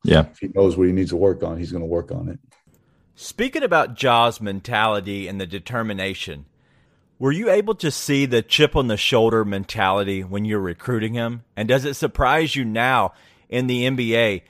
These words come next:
Speaker 1: that he still has the chip on the shoulder, small town guy, one against all, and he's proving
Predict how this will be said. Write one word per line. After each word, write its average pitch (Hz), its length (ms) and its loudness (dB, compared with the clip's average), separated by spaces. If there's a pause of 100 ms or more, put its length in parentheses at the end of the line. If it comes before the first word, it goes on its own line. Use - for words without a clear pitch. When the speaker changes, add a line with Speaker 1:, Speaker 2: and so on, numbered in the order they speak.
(160)
Speaker 1:
that 117 140 0
he 127 80 -2
still 156 300 -2
has 143 320 0
the 117 100 -2
chip - 320 -2
on 165 120 -2
the 151 100 0
shoulder, 107 600 2 (320)
small 139 540 2
town 139 420 2
guy, 95 460 2 (260)
one 110 320 0
against 127 480 -2
all, 107 460 4 (200)
and 107 160 -6
he's 120 200 -4
proving 123 540 0